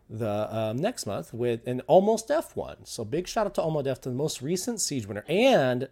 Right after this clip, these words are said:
just to note to all you listening out there, that's two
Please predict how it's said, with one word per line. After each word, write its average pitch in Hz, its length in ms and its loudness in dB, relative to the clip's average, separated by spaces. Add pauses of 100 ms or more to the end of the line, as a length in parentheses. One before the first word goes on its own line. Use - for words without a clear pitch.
just 151 320 0
to 170 80 -2
note 127 300 -4
to - 80 -6
all 123 180 -2
you 113 140 -2
listening 104 320 -8
out - 100 -14
there, - 240 -16 (720)
that's 208 320 2
two 220 460 6